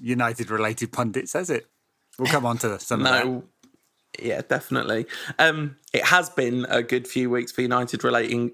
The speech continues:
Speaker 2: related players and staff. Um, Ole Gunnar Solskjaer's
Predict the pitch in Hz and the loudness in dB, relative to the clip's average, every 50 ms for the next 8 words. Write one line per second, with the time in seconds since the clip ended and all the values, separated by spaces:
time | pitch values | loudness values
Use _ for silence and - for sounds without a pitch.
0 | - - 127 131 123 123 123 120 120 - 123 117 - _ - - 139 123 120 120 | -2 0 2 4 4 4 2 2 -2 -2 -4 -4 -8 _ -2 2 2 4 4 4
1 | 120 120 120 120 131 - 117 117 117 117 - - - 135 123 110 107 113 - - | 2 0 0 -2 0 -2 -2 -2 -2 -4 -6 0 2 4 4 4 2 0 -2 -10
2 | - - - - - - - - - - - - 131 135 131 135 135 135 135 131 | -18 -18 -16 -14 -14 -14 -14 -16 -18 -4 2 4 4 4 4 2 0 0 -2 -4
3 | - - - - - - _ _ _ _ _ - 175 196 202 - 190 185 165 - | -6 -14 -20 -20 -20 -20 _ _ _ _ _ 4 4 4 4 2 0 0 2 2
4 | 180 170 175 170 - 147 131 131 127 127 120 120 - - - - - | 2 2 2 4 4 4 6 6 4 4 2 0 -2 -4 -6 -6 -10